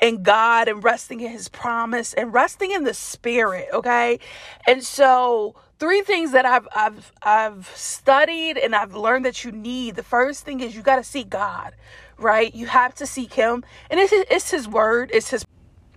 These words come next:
it's his promise. So even if we go to Matthew six and thirty-three, it reads, "Seek ye first the kingdom of God and all of his righteousness,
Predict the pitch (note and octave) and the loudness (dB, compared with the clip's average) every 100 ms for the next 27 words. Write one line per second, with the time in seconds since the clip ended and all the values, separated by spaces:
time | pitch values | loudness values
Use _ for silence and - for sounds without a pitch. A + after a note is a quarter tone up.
0 | - - - - B3 - A#3 F#3+ - G#3 | -20 -20 -14 0 0 2 -4 -2 0 0
1 | G3+ G#3 G3 - A#3+ A3 - C4 D4 D4 | 0 -2 -4 2 4 4 2 0 2 2
2 | C#4 A3+ A3+ G#3 G#3+ G#3+ - G3+ G3+ G3+ | 0 0 2 4 4 2 0 -10 -6 -6
3 | - A3 - G#3 G3 G3 G3 F#3 F#3+ F3+ | -2 -4 -4 -8 -2 -2 -2 -8 -8 -6
4 | G3 - - - - A3+ G#3+ A#3+ A3+ - | -8 -12 -18 -14 2 2 2 -4 -4 0
5 | C#4+ D4+ D4+ D#4 B3 G#3+ A3+ G3 - A#3+ | 0 0 -2 0 4 2 2 -8 -4 -2
6 | A3+ A#3 A#3+ G#3+ F#3+ F#3+ G3 G3 G3+ G#3+ | 0 0 0 2 2 4 0 0 2 2
7 | A3+ A#3+ A#3+ G3 G3 - F#3+ G3+ F#3+ F#3+ | 2 0 -2 0 -4 -4 -10 -8 -8 -8